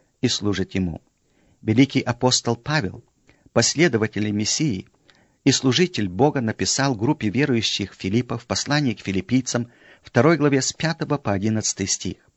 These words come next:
Он описал страдающего и послушного раба Господнего Мессию, который оставил славу небес и пришел на землю и стал рабом для всех.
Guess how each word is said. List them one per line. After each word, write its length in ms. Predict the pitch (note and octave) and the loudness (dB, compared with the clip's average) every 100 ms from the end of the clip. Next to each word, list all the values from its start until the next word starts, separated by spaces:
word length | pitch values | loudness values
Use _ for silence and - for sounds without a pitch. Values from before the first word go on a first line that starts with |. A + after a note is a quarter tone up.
| _ _ _ _ _ _ | _ _ _ _ _ _
Он 220 | - D3+ F3+ | 4 4 4
описал 540 | C#3 - A2+ D3+ D3+ | -4 -2 0 0 -2
страдающего 960 | C3+ - G#2+ A2 C#3+ C#3 - - F2+ A#2 | -4 -4 -2 0 0 2 0 0 0 -2
и 120 | - | -2
послушного 680 | - G2+ - D#3 - A2 F#2+ | -4 -4 0 -2 -2 -4 -2
раба 300 | F#2+ F#2 A#2+ | -2 0 0
Господнего 640 | A2+ F#2 - - B2 G2 F#2 | 0 -2 -2 0 0 0 -2
Мессию, 500 | F2+ - F#2 G2+ B2 _ - - _ | -2 -2 -2 -4 -8 _ -20 -20 _
который 460 | - A2+ - F3 E3 | -2 -2 0 0 0
оставил 580 | - A#2 - C#3+ C#3+ A2 | -2 -4 -2 -2 0 0
славу 380 | - C#3 A#2+ | 0 -2 0
небес 440 | G#2+ G2+ G#2 C#3 - | 0 0 2 0 0
и 80 | A#2 | -6
пришел 340 | - C#3 - | -2 -2 0
на 140 | C#3 G#2 | 0 0
землю 400 | F#2 A#2 B2+ A#2 | 0 0 2 0
и 120 | A2 | -2
стал 320 | G2+ - C3 | -2 0 0
рабом 360 | G#2 F#2 A#2 B2+ | 0 -2 -2 -2
для 120 | G#2 | -4
всех. 400 | - - F2 - | -4 -4 -6 -10